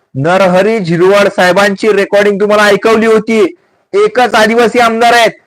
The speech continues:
की ते आपल्याकडून लढतायत, आपल्याकडून मॅनेज करण्याचं काम करतायत. ज्यांनी केस टाकलीये सुप्रीम कोर्टामध्ये, सर्वोच्च न्यायालयामध्ये ज्यांनी केस टाकलीये, त्यांच्याकडून प्रश्न चालू, प्रयत्न चालू आहेत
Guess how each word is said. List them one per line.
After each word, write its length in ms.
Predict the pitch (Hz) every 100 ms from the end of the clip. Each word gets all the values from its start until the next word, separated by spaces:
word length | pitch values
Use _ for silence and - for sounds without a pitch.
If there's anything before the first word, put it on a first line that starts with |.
| _ -
की 80 |
ते 120 | 196 226
आपल्याकडून 720 | 190 - 214 226 220 220 214
लढतायत, 480 | 185 180 170 208 175 -
आपल्याकडून 720 | 160 - 220 220 208 214 180
मॅनेज 400 | 165 185 233 214
करण्याचं 360 | 226 214 214 202
काम 240 | 208 196
करतायत. 340 | 190 180 - - _ _ 143
ज्यांनी 240 | 196 247
केस 420 | 262 - 262 285 285
टाकलीये 560 | 247 - 202 202 196 196 - _ -
सुप्रीम 600 | - 220 - 269 285 269
कोर्टामध्ये, 720 | 247 226 214 208 190 180 190 185 - -
सर्वोच्च 540 | - 226 233 247 247
न्यायालयामध्ये 560 | 247 214 220 240 233 240
ज्यांनी 220 | 226 226
केस 380 | 202 247 254 262
टाकलीये, 440 | 233 208 196 208 202 _ _
त्यांच्याकडून 720 | 208 208 214 240 262 269 277
प्रश्न 320 | 277 254 233 240
चालू, 300 | 233 220 214 190 -
प्रयत्न 320 | - 220 214 233
चालू 340 | 240 226 208
आहेत 120 | 202